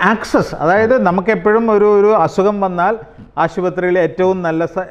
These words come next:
ആശുപത്രിയിൽ പോയി കിട്ടുക എന്നുള്ളതാണല്ലോ ഏറ്റവും പ്രധാനം. അങ്ങനെ നോക്കുമ്പോൾ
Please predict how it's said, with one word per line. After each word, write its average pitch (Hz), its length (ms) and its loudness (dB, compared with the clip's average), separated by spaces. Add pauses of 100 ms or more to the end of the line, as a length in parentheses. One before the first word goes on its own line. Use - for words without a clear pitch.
(140)
ആശുപത്രിയിൽ 156 640 -6
പോയി 156 320 -6 (120)
കിട്ടുക 202 320 0
എന്നുള്ളതാണല്ലോ 202 640 -2
ഏറ്റവും 131 260 -8
പ്രധാനം. 117 340 -10 (180)
അങ്ങനെ 277 300 0
നോക്കുമ്പോൾ 202 460 0